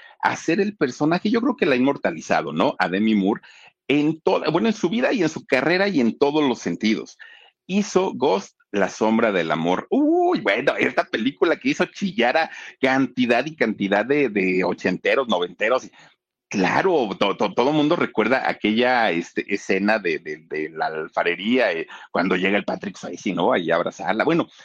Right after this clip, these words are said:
en fin, esta película se convierte en trancazo de, ay, que trancazo de taquilla, que por cierto,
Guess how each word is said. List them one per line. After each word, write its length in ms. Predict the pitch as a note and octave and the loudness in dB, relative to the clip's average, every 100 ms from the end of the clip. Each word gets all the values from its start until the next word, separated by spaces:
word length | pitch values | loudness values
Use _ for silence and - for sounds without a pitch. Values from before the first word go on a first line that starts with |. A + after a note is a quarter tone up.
| - | -4
en 220 | D3 D3 | -2 0
fin, 240 | F3 F#3 - | 0 -2 0
esta 340 | F3+ - A3 | -4 -2 -6
película 560 | - D3+ - - F#2+ G#2+ _ _ | -2 -2 -2 0 -2 -4 _ _
se 280 | - - - | -4 -4 -2
convierte 760 | C#3 C#3+ E3+ F#3+ F#3 - G3 - | -2 -2 0 -2 -2 -2 -2 0
en 320 | C3 C#3 C3 - | 2 2 0 -2
trancazo 680 | B2+ B2+ A#2 - C3+ E3 | 0 2 0 0 -2 0
de, 80 | F3+ C3+ | 0 0
ay, 160 | D#3 F#3 | -2 -2
que 160 | - - - | -6 -10 -10
trancazo 380 | - F#2 - F3+ | -8 -4 -2 -2
de 80 | D3 | -2
taquilla, 400 | A2+ - B2 A#2 | -4 -4 -2 -2
que 140 | G#2 | -4
por 260 | F2+ F#2+ A2 | -4 -4 -4
cierto, 440 | - C#3 - - | 0 -2 -2 -8